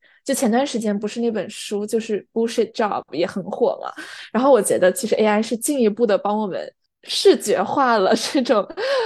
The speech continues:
呃，工作当中很多重复性的或者套路性的成分是什么。嗯，就是虽然有点疼，<laughs> 就是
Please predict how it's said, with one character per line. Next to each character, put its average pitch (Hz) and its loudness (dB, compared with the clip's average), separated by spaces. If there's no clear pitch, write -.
呃， 190 2
工 247 2
作 262 0
当 220 -4
中 233 -8
很 214 -10
多 185 -4
重 190 -4
复 240 -4
性 214 -4
的 147 0
或 220 -4
者 185 -4
套 - -6
路 202 -2
性 196 -6
的 175 -8
成 - -12
分 202 -6
是 208 -10
什 220 -8
么。 - -12
嗯， 185 0
就 240 0
是 220 2
虽 240 4
然 185 2
有 202 4
点 202 2
疼， - -4
<laughs> - -8
就 277 6
是 269 6